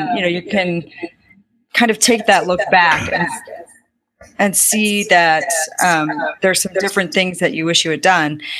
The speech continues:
And I, I think we all have done that before. And I think we all have different priorities. It, it, 'cause, you know, when you're talking about it, you're like, "Oh, why doesn't everybody be a landlord?" I'm like, "I don't wanna be a landlord." <laughs> Um, but, but I think, um, you know, part of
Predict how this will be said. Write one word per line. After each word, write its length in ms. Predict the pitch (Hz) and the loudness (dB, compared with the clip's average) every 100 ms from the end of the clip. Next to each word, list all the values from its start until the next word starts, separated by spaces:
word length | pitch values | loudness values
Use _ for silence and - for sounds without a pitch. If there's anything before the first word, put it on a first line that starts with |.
| - - - | -12 -12 0
And 320 | 196 196 196 - | 2 4 2 0
I, 120 | - - 214 | 0 0 2
I 40 | |
think 160 | 254 220 | 2 2
we 100 | 185 | 4
all 240 | 180 214 | 4 4
have 240 | 220 165 - _ - 170 | 2 -4 -8 _ -8 -2
done 180 | 175 | 0
that 200 | 165 151 | 0 -2
before. 380 | - - 165 160 | -4 -4 0 0
And 140 | 160 160 | 0 -2
I 60 | |
think 340 | 143 180 160 - - - - | -2 -4 -4 -10 -12 -12 0
we 100 | 180 | 4
all 120 | 175 | 4
have 160 | 180 170 | 2 -2
different 320 | 175 170 - | -2 -2 2
priorities. 400 | 175 190 170 180 | 2 2 0 -2
It, 120 | - | 0
it, 440 | - - - - | 2 0 -4 -2
'cause, 100 | - | 2
you 80 | 262 | 4
know, 80 | 254 | 4
when 80 | 208 | 2
you're 60 | |
talking 280 | 202 247 254 | 2 2 4
about 160 | 196 165 | 2 2
it, 40 | |
you're 80 | 156 | 2
like, 180 | 151 156 | 0 2
"Oh, 160 | 202 170 | 2 2
why 140 | 156 | 0
doesn't 220 | 175 196 | 0 -4
everybody 300 | 190 190 185 | -4 -2 -2
be 100 | 180 | 0
a 60 | 170 | 2
landlord?" 440 | 180 196 165 147 | 2 2 0 0
I'm 120 | - | -4
like, 160 | - - | -8 -6
"I 120 | - | -2
don't 100 | 143 | -2
wanna 140 | - - | -6 -10
be 100 | 92 | -10
a 60 | |
landlord." 420 | - - - - - 320 | -8 -8 -8 -10 -6 -4
<laughs> 180 | 320 - | -2 2
Um, 160 | 226 208 254 262 208 | 2 2 4 4 4
but, 300 | 240 214 175 - - - - - - | 4 4 2 -2 -12 -10 -8 -10 -4
but 360 | 180 214 196 98 | 4 6 6 4
I 140 | 190 | 0
think, 420 | 190 208 185 - - | 2 0 0 -4 0
um, 640 | 196 185 165 156 147 147 - - - | 2 2 2 0 -4 -8 -12 -18 -2
you 120 | 202 | 2
know, 120 | 190 170 | 2 2
part 280 | 196 202 | 2 4
of 320 | 190 175 - | 4 0 -4